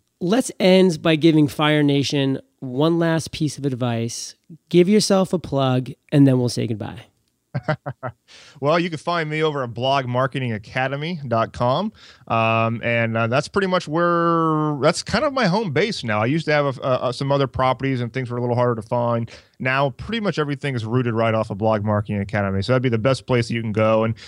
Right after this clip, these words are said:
Speaker 2: and if you wanna get a, a feel for how I do things, you can actually enroll in the thirty-day blog transformation challenge, which you'll find right there at that site.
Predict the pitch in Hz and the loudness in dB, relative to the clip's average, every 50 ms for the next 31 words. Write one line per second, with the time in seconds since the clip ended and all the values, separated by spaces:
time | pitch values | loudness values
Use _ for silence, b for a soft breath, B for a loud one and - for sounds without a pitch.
0 | B B 147 156 151 170 175 165 170 170 165 156 147 139 143 151 147 143 139 - | B B -2 -2 0 0 0 0 2 2 2 0 0 -2 0 0 0 0 -2 -4
1 | - 131 - - - 151 151 143 - 139 131 131 123 - b b b b - 147 | -6 -10 -10 -4 -2 -2 -2 -2 -4 -6 -6 -6 -6 -8 b b b b -2 0
2 | 143 139 139 139 131 123 113 127 127 123 123 - 127 120 120 120 120 113 127 127 | 2 2 2 2 0 -2 -2 -4 -6 -6 -6 -6 -6 -4 -4 -4 -4 -4 -4 -4
3 | - 127 120 120 120 - - 123 117 113 110 120 120 120 117 113 110 117 113 113 | -2 -2 -2 -2 -4 -4 -4 -4 -4 -2 0 0 2 2 2 0 -2 -4 -4 -6
4 | 107 - - 143 135 120 117 107 123 123 120 117 98 117 117 117 117 - - 120 | -8 -6 -4 -2 -2 -2 -2 -2 0 0 0 0 0 0 0 0 0 -2 -4 -6
5 | 117 113 - - 110 113 110 - 117 - - 113 110 110 110 113 110 117 107 - | -6 -6 -6 -6 -4 -4 -4 -4 -6 -4 -2 -2 -2 0 -2 -2 -2 -2 -4 -4
6 | 117 101 - - 120 117 113 107 117 117 113 - - 117 110 113 - - 117 117 | -4 -6 -2 0 0 0 2 2 0 0 0 -2 -2 -2 -2 -2 -2 -2 -2 -2
7 | 117 - 117 107 - - - - 143 131 131 139 - - - | -2 -2 -2 -4 -4 -4 -4 -2 0 0 0 0 -2 -6 -12